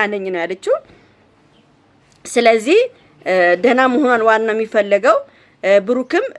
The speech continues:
ያው ያሳዝናል። እኔ በጣም ነው ያሳዘነኝ ወንድሜ፣ በጣም አንጀቴን ነው የበላው። በእንደዚህ አይነት መልኩ ተገምቶ ብሩኬ ስሙ ሲጠፋ፣ ስሙ ሲቀረ-፣ ሲቀረሽ በጣም ያስጠላል። እውነቴን ነው የምናገረው ቤተሰብ።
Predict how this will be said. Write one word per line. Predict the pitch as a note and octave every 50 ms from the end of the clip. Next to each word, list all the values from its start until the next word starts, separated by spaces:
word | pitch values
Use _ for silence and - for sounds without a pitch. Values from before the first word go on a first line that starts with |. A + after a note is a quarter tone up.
| - - -
ያው | A3 A#3 A3 G#3+ G#3
ያሳዝናል። | A3 A#3+ B3+ - D4+ C#4+ A#3+ A3 A3+ G#3+ G3 G3
እኔ | A3 A#3+ A#3
በጣም | A3 A#3 A3+ - A#3+ A#3+
ነው | A3+ G#3
ያሳዘነኝ | G3 G3 - F#3+ F#3+ F3+ F3 F#3+ G3 A3 B3+ C#4+ C4 -
ወንድሜ፣ | G3 A3 G#3+ G#3 G3+ G#3+ G#3 G#3+ A3+ A#3+
በጣም | A3+ G#3 G3+ - A3 A3+ G#3
አንጀቴን | G3+ G3+ G3+ G3+ - A3+ G#3+
ነው | G3+ G3
የበላው። | G3 F3+ F#3+ F#3 G3+ A#3+ C#4+ A4 - _ - - - _ _
በእንደዚህ | - A#3+ B3 C4 B3 C4 A3 A3 A#3+
አይነት | A3 A3 G#3 G#3
መልኩ | G#3 G#3 G#3 G#3 - A3
ተገምቶ | - C4+ A#3 F#3+ G#3+ G#3+ G#3+ G#3 G3+ - A3 G3+
ብሩኬ | F#3 G3 G3 G3+ G3 - D4 F#4 A4 - - - - _ _ -
ስሙ | - - C4+ C4+ C4+ B3 A#3+
ሲጠፋ፣ | A#3+ - B3+ B3 - A3+ A3+ - A3 G#3 G#3+
ስሙ | - - C4+ B3+ B3 A#3+ A3
ሲቀረ-፣ | A3+ A#3+ A3 - - G#3+ G3+ F#3+ A3 - -
ሲቀረሽ | - - - A#3+ - G#3+ A3+ B3 C4+ - - - _ _ - _ _ _ _ -
በጣም | B3 B3+ A3 B3+ C4 A#3
ያስጠላል። | A3+ G#3+ G#3 - - G#3 G#3 G3+ G3
እውነቴን | - A#3 B3+ C4 C#4+ C4+ A3+
ነው | F#3+ F3
የምናገረው | F3+ F3+ F3+ F3+ F3+ F3+ E3+ F3+ F3+ F3+ E3+
ቤተሰብ። | F#3 F#3+ F#3 F#3+ F3+ - F#3 C#3+